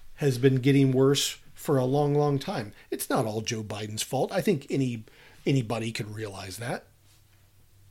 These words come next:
Um, but the, the issue I have, again, is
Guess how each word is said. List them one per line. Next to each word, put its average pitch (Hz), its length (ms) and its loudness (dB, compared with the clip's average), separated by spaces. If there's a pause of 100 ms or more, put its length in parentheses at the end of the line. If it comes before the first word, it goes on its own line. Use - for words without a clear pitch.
Um, 120 440 -2 (760)
but 151 260 4 (560)
the, 165 280 -2
the 180 180 2
issue 175 260 2
I 127 100 4
have, 147 300 0
again, 127 320 -2
is 127 320 -2